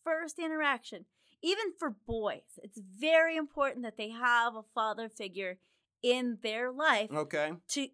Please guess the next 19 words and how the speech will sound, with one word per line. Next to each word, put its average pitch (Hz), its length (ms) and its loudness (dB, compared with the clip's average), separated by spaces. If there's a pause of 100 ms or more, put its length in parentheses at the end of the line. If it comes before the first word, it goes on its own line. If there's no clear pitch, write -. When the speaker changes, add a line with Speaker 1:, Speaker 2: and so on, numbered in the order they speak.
Speaker 1:
sort 330 420 0
of 285 180 6 (580)
steer 349 540 -2
the 262 100 -4
boat, 220 340 -2
you 247 120 -4
know, 233 180 0
sh-, - 140 -6 (520)
get 330 220 -4
that, 269 280 4 (480)
get - 160 -6
the 269 120 0
sails 277 500 2
going 220 260 -2
in 190 120 -6
a 185 40 -10
proper 196 360 -4
direction. 165 600 -10
Speaker 2:
Okay. 123 320 -8